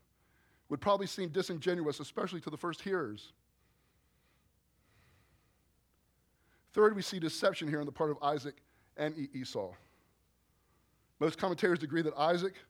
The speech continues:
most assuredly knew about Rebekah's oracle from God,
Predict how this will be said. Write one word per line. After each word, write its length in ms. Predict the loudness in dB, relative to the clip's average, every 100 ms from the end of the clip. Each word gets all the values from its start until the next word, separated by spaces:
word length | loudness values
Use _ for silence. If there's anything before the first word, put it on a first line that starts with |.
| _ _ _ _
most 220 | 0 0 0
assuredly 480 | -6 2 4 4
knew 360 | 0 0 0 -2 -4 _ _ _ _ _ 0
about 200 | 2 2
Rebekah's 380 | 2 0 0 -2
oracle 340 | 0 0 -2
from 160 | -6 -2
God, 400 | 0 0 -2